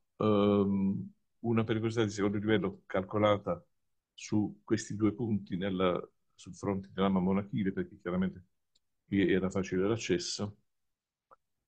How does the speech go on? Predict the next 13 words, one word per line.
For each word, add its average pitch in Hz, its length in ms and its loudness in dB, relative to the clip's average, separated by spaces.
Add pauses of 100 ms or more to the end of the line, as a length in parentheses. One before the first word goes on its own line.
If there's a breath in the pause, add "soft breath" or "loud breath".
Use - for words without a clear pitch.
(140)
eh, 95 180 -4
a 95 100 -4
Polignano, 95 760 -2 (200)
e 113 140 -6
quindi 92 360 -2 (720)
questa 110 340 -2
era 98 200 2
la, 92 200 -2 (440)
sono 101 240 -8
le 95 120 0
due 98 160 -4
sezioni 92 400 -4
geologiche 98 760 -2